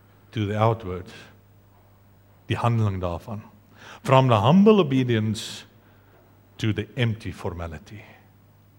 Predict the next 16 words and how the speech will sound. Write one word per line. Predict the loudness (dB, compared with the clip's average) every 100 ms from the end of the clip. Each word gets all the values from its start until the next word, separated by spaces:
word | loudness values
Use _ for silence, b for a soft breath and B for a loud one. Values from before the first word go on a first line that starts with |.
| _ B B B -2
Mense, | 0 2
ek | 2 0
sien | 0 4
hierdie | 4 4
goed | 2 0 0
in | -2
ons | 0
eie | 2 2
kerk | 4 4 4 2
besig | 0 0 0 -4
om | -6 -6 -4
te | -4
s-, | -6 0
af | 2 2
te | -6
speel. | -4 0 0